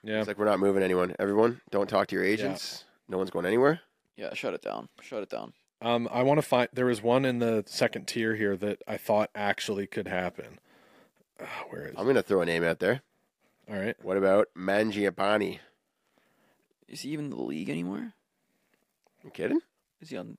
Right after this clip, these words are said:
Speaker 3: Where is he? What team's he on?
Speaker 1: He was on Montreal, wasn't he?
Speaker 2: Bonjabon?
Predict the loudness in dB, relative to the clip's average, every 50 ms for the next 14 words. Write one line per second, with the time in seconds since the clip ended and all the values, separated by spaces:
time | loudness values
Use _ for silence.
0 | _ -12 -10 -10 -8 -8 -8 -8 -8 -8 -8 -10 -12 -14 -12 -10 -10 -10 -10 -12
1 | -10 -6 -2 0 2 4 4 4 2 2 0 -2 -6 -6 -6 -6 -8 -8 -10 -14
2 | -16 -16 -14 -14 -12 -10 -10 -10 -10 -12 _ _ _ _ _ _ _ _ _ _
3 | _ -4 -2 -2 -2 -2 -6 -10 -8 -6 -6 -6